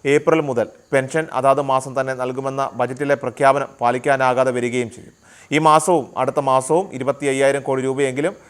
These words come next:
പദ്ധതി ചെലവുകൾക്കും മറ്റുമായിട്ട് ട്രഷറിയിൽ നിന്നും ചെലവാക്കാനാണ് സർക്കാർ ലക്ഷ്യമിട്ടിരിക്കുന്നത്. എന്നാൽ കേന്ദ്രം കടമെടുപ്പ് നിയന്ത്രിച്ചത് തിരിച്ചടിയായിട്ടുണ്ട്. പ്രതിസന്ധി കാരണം ഒട്ടേറെ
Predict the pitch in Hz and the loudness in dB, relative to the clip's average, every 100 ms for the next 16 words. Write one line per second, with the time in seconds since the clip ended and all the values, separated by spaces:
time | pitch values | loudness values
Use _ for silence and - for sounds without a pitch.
0 | _ - 143 170 160 165 - 135 139 143 | _ 0 0 2 0 0 -2 -2 2 0
1 | 127 156 156 123 143 131 131 131 127 123 | 0 -4 -6 -6 -2 0 2 0 -4 -6
2 | 143 139 139 139 139 - 131 135 139 147 | -2 -2 -2 -6 -10 -4 -2 2 2 2
3 | 123 120 120 - 127 113 127 113 113 143 | 0 -2 -6 -10 -8 0 0 0 -6 -6
4 | 117 107 101 95 87 _ _ - - 139 | -4 -8 -10 -12 -16 _ _ -16 -4 4
5 | 156 - - 139 135 143 147 - 131 135 | 4 4 -4 -2 0 0 -2 2 2 2
6 | 139 151 147 131 131 135 139 139 135 127 | 0 -2 -4 -4 -4 -4 -4 -4 -4 -2
7 | 143 131 123 113 107 156 233 - - - | 0 2 0 0 2 2 2 -12 -12 -2
8 | 139 147 147 143 143 143 131 147 151 | 0 0 4 6 6 4 2 4 4